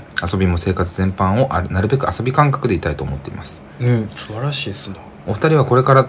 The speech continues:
Speaker 1: 年齢を重ねるごとに、できることとできなくなることが多くなると思いますが、<laughs> ラジオ的には劣化していく場面を積極的にオープンにしていくことで、新たな気を考えられると思います。
Speaker 2: なるほど。
Speaker 1: 酔った勢いで書いて、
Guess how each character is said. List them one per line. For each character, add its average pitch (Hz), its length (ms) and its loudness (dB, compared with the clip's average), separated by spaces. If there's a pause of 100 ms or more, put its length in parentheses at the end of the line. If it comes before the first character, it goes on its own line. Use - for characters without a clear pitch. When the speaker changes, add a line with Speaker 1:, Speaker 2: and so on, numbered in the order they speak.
Speaker 1:
年 113 200 2
齢 135 120 8
を 131 60 8
重 135 220 0
ね 135 120 8
る 131 80 6
ご 139 100 4
と 123 100 -2
に、 101 200 2
で 98 100 0
き 143 140 0
る 120 100 4
こ 101 120 -4
と 104 120 -2
と 117 260 6
で 92 120 0
き 120 120 0
な 117 100 2
く 98 100 -2
な 95 120 4
る 87 100 0
こ 90 100 -6
と 85 120 -2
が 82 120 -2
多 120 160 4
く 117 100 -4
な 87 140 2
る 80 80 0
と 78 100 -6
思 82 180 0
い 85 60 0
ま 87 120 0
す - 140 -4
が、 - 140 -4 (400)
<laughs> - 400 -16
ラ 101 120 4
ジ 110 120 2
オ 107 60 4
的 110 220 2
に 123 100 4
は 95 80 4
劣 90 160 2
化 110 140 -2
し - 100 -4
て 117 120 4
い 107 60 2
く 110 140 -4
場 127 100 4
面 110 300 6
を 82 40 0
積 92 180 -4
極 120 180 -2
的 131 100 0
に 127 120 2
オ - 20 -6
ー 120 140 4
プ 120 120 -2
ン 87 140 4
に 80 80 0
し - 80 -4
て 92 100 4
い 85 80 4
く 87 160 -10
こ 92 140 -4
と 87 120 0
で、 110 160 6
新 107 140 2
た 101 80 0
な 85 80 0
気 82 120 -4
を 92 60 2
考 110 120 -2 (120)
え 117 80 2
ら 113 120 2
れ 110 80 6
る 80 80 0
と 71 80 -8
思 67 120 -2
い - 60 -8
ま - 100 -10
す。 120 160 -4
Speaker 2:
な 131 60 -2 (120)
る 135 80 8
ほ 127 200 8
ど。 104 180 -6 (360)
Speaker 1:
酔 107 100 2
っ - 20 0
た 107 140 2
勢 95 60 6
い 90 180 2
で 85 100 0
書 107 140 4
い 95 60 2
て、 82 120 -4